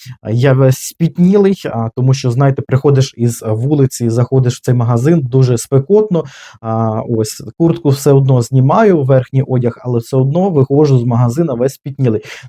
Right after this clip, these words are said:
Тому мені оці <laughs> дезодоранти дуже пом-, допомагають, і на сьогоднішній день для мене вони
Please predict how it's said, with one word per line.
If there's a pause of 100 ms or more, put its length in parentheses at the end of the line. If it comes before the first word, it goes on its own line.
Тому
мені
оці (520)
<laughs>
дезодоранти
дуже
пом-,
допомагають,
і
на
сьогоднішній
день
для
мене
вони